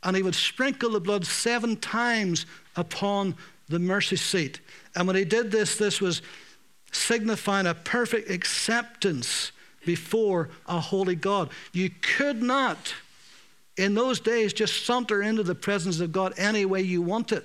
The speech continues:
any time you wanted. You had to come a prescribed way,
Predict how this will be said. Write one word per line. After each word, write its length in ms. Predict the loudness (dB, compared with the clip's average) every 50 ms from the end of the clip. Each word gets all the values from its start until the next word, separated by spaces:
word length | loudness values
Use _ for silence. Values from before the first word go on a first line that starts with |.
| -4 -2
any 240 | -2 0 0 0
time 360 | -2 -2 -2 -2 0 0 0 0
you 120 | 0 0
wanted. 320 | 0 0 0 -2 -4 -6 -8 -12 -14 -10 -4
You 100 | -2 0
had 140 | 0 2 2
to 80 | 0 -2
come 320 | -2 -2 -2 0 0 0 -2
a 60 | -4
prescribed 600 | -4 -4 -4 -4 -2 -2 0 0 2 0 0 0
way, 300 | 0 2 2 2 2 0